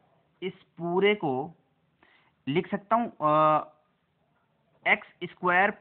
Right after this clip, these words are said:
प्लस थ्री का whole square अगर मैं करता हूँ तो देखो ये हो जाएगा एक्स की power four plus three three या नाइन plus two into three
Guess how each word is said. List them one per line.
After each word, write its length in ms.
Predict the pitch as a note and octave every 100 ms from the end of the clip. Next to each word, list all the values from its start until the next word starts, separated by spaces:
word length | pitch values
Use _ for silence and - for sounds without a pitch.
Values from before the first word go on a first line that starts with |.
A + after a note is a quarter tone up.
| _
प्लस 260 | E3 E3+ G#3 - _ -
थ्री 200 | D3 D#3
का 120 | E3
whole 300 | F#3+ D#3 D#3+
square 360 | D#3+ - D3+ D3+
अगर 180 | D#3 D#3
मैं 120 | E3+
करता 260 | C#3+ B2 E3
हूँ 140 | C#3+
तो 80 | C3
देखो 240 | C3 B2+ D3
ये 60 |
हो 60 | C#3+
जाएगा 280 | A#2 A2+ D#3+ - - - -
एक्स 240 | D#3 E3
की 120 | - G3+
power 220 | F3 F#3
four 200 | F#3 A#3 B3+ _ _ _ _ -
plus 160 | D3+ F3 -
three 160 | D#3
three 200 | D#3+ E3
या 60 | F3+
नाइन 260 | F3 E3+ G#3+ - _ _
plus 200 | E3 F#3 G#3 - - -
two 100 | E3+ F#3+ F#3 D#3+
into 400 | E3 D#3 G3+ A3+ - _ _
three 220 | - D3+